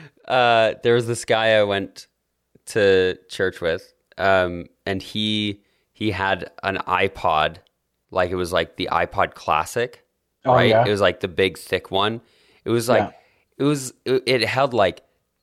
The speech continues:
Speaker 1: sixteen gigabytes, you know, like,
Speaker 2: Yeah.
Speaker 1: crazy, huge storage, right?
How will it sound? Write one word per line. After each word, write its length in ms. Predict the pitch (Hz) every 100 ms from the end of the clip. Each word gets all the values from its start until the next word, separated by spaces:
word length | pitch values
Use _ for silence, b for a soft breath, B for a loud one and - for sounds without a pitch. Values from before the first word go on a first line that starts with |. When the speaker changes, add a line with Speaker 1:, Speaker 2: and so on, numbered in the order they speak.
| _ _ _ _ _ _ _ _
Speaker 1:
sixteen 520 | - 143 - 139 120
gigabytes, 640 | 110 123 95 82 - - - _ _ _
you 80 | 110
know, 140 | 101
like, 260 | 98 104 - 131
Speaker 2:
Yeah. 140 | 113
Speaker 1:
crazy, 400 | 131 139 113 87
huge 400 | 78 - 147 123
storage, 500 | - 123 110 82 -
right? 340 | 85 87 113